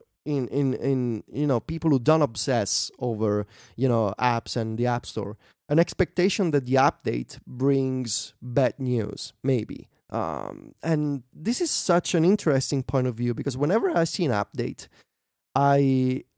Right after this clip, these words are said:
I, my mind goes, "Okay, there's fixes, there's new stuff, this is good news." But when other people see an update, they're just, "Oh God, you know, there's another update that I gotta, that I gotta perform." And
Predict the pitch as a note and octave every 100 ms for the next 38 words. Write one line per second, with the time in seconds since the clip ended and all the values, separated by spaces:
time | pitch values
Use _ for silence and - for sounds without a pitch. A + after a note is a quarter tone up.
0 | _ _ _ _ B2 C#3 D#3+ C#3 C#3+ D3
1 | F3 G#3 F3 E3 F3 C3+ B2 D#3+ D#3+ A#2+
2 | C3+ C3+ B2 A#2+ - - G#3 - G3 -
3 | - A#2 A2+ D3 E3 - D3 D3 - C#3
4 | B2+ A#2+ - _ B2+ D3 B2 A2 - -
5 | - - - _ - D3 C#3 D#3 D#3+ D#3+
6 | D#3+ G#3 E3+ D#3 - B3+ F3 A3 - D3+
7 | C3 C3+ C#3 C3+ D#3 B2 C3+ C3+ B2 G#2+
8 | A2+ C#3 D3+ B2 B2 C#3 D3 C3+ B2 A2
9 | C3 B2 - F#2+ - E2 A#1+ - B2 A#2+
10 | G2+ - A2+ - A2 G2+ - - - -
11 | C#3 C#3+ C3+ B2 B2 B2